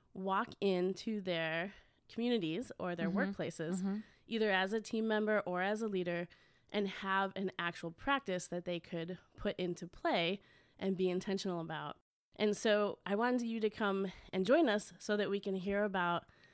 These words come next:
Speaker 1: the way that you practice in your leadership, but also so that we could have a conversation about practice, because
Speaker 2: Mm-hmm.
Speaker 1: practice is kind of your specialty.
Speaker 2: Yeah. Yeah. Um,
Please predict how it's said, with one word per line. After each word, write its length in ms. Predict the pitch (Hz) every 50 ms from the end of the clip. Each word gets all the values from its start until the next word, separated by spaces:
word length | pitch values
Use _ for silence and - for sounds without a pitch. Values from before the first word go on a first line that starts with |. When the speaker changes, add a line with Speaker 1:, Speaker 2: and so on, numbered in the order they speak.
| _ _ -
Speaker 1:
the 100 | 196 196
way 160 | 208 202 190
that 140 | 185 185 151
you 200 | 185 185 185 185
practice 560 | - - 180 160 160 - - 233 240 - -
in 80 | 185
your 140 | 185 185 180
leadership, 520 | 175 175 175 180 190 - - 294 339 - - _ - - - - - _ _ _
but 200 | 214 196 - - _ _
also 360 | 240 285 381 381 - - 233
so 160 | 220 - - 202
that 160 | 196 202 202
we 140 | 196 196 190
could 300 | - - 196 185 180 - - - - -
have 300 | - 240 240 240 240 233 214
a 80 | - 190
conversation 800 | - - - 185 185 180 180 180 - 185 180 170 - 180 175 170 - _
about 580 | 170 170 160 165 - 185 175 165 165 165 - - - - - - _ _ _ _ _ -
practice, 640 | - - 233 226 226 - - - 160 139 165 - - - -
because 460 | 202 190 196 190 202 185 185 185 175
Speaker 2:
Mm-hmm. 100 | 185 -
Speaker 1:
practice 460 | - 269 294 - - 180 175 160 - _ _
is 140 | - 175 -
kind 320 | - - 202 208 202 190
of 200 | 185 175 165 165
your 140 | 160 160 160
specialty. 600 | 160 - - 247 - - - - - - - - - - _ _
Speaker 2:
Yeah. 220 | 220 285 277 - - - - - _ - -
Yeah. 300 | - 220 262 262 196 180 - _ - - - - - - - -
Um, 480 | - 214 208 202 202 202 196 196 196